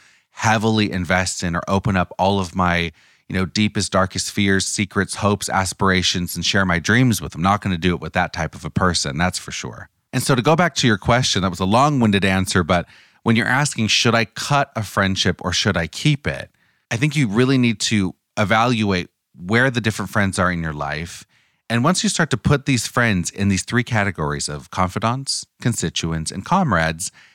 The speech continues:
it really helps in managing your expectations. Well, it did for me at least, because once I started to see, "Oh, wait,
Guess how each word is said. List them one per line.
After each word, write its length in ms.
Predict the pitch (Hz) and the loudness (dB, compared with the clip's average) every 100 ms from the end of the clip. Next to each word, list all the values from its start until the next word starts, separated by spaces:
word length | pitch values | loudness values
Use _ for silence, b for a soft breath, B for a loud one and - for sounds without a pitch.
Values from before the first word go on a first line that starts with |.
| b b - | b b -2
it 160 | 123 | 0
really 260 | 131 180 185 | 2 4 4
helps 300 | 156 147 - | 4 2 2
in 100 | 110 | 2
managing 460 | 101 123 139 143 | 2 2 0 2
your 140 | 127 98 | 2 2
expectations. 800 | 113 - - - 123 131 92 82 | 0 -2 -4 0 2 2 0 2
Well, 120 | 147 | 2
it 60 | 143 | 4
did 200 | 196 202 | 2 2
for 160 | - | 0
me 180 | 127 123 | 2 4
at 140 | 87 67 | 2 -2
least, 400 | 69 - - - | -10 -8 -8 -4
because 280 | 104 135 | 0 2
once 220 | 113 156 190 | 2 0 2
I 60 | |
started 340 | 170 160 117 95 | 2 0 -2 -4
to 60 | |
see, 260 | - 113 104 - | -2 -2 -2 0
"Oh, 220 | 147 123 | 2 2
wait, 300 | 104 135 | 2 0